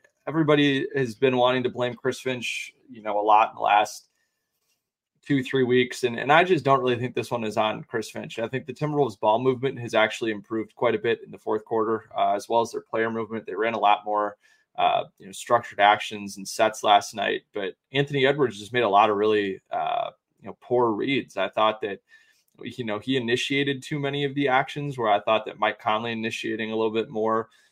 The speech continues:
um, and having Ant be more of a play finisher rather than a play starter and a play finisher probably would have been a little bit more helpful. Um, and, and, you know, he did a great job of drawing the defense in and, and creating,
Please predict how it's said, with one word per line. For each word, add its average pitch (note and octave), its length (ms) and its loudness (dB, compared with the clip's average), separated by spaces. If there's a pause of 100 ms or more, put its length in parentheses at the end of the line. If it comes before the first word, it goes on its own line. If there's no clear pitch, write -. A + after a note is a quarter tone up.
(200)
um, G2+ 260 4
and G2 80 -4
having A2+ 360 4
Ant A2+ 220 -2
be A#2+ 100 -6
more A2 200 0
of G#2+ 80 -4
a - 40 -12
play - 280 -2
finisher A#2 540 -2
rather G#2+ 280 2
than G#2 160 -6
a G2+ 60 -10
play A2+ 280 -4
starter A2 460 0
and A2 200 -4
a - 20 -8
play B2 220 -4
finisher B2+ 440 -6
probably G#2+ 500 -2
would G#2+ 140 -2
have G#2+ 120 -4
been G#2+ 140 -4
a G2 80 -4
little G#2 180 -2
bit G#2 160 -4
more G2+ 160 -10
helpful. A#2+ 460 -2 (400)
Um, G2 560 2 (220)
and, C#3+ 120 2
and, C#3 220 0
you C3 60 -4
know, B2 120 -2
he B2 200 -2
did A2+ 180 0
a A2 80 -2
great B2+ 220 2
job B2+ 280 4
of A2 100 -4
drawing A2 280 0
the G#2+ 80 -4
defense A#2+ 480 -10
in A#2 320 -6
and, G#2 260 -16
and G2+ 160 -20
creating, A2 580 -2